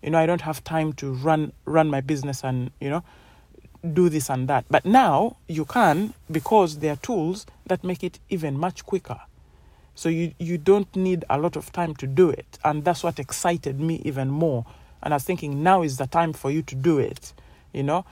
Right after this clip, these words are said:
So you see your numbers and you have all these tools that give you everything you need in, with a press of a button.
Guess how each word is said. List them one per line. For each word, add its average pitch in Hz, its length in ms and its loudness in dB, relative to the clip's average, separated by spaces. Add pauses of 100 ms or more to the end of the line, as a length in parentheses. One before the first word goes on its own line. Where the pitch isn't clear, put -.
(140)
So - 120 -6
you 143 120 -6
see 214 200 -2
your 190 140 2
numbers 180 680 2 (340)
and 147 140 0
you 151 80 -4
have 180 220 2 (140)
all 202 200 12
these 180 260 2
tools 175 360 0
that 156 240 -2
give 160 180 2
you 165 180 0
everything 180 500 -2
you 156 100 -2
need 165 280 -4
in, - 160 -8 (140)
with 151 220 -4
a 127 80 -4 (120)
press 196 180 -2
of 151 120 -4
a 139 80 0
button. 147 540 -2